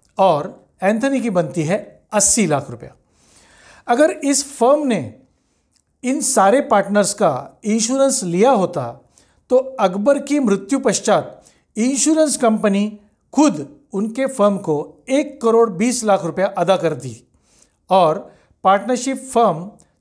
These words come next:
टूटने से या बंद होने से और फाइनेंशियल प्रॉब्लम से बच सकती है। Advantages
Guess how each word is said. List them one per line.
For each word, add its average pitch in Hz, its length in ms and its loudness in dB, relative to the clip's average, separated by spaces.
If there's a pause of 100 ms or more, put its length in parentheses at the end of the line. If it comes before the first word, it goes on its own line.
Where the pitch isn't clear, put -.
(140)
टूटने 254 380 0
से 190 200 0 (400)
या 185 180 4
बंद 214 300 0
होने 202 240 2
से 151 380 -6 (240)
और 214 160 2
फाइनेंशियल 262 640 0
प्रॉब्लम 180 440 0
से 208 200 -2 (420)
बच 220 220 0
सकती - 360 -6
है। 104 160 -16 (680)
Advantages 277 760 2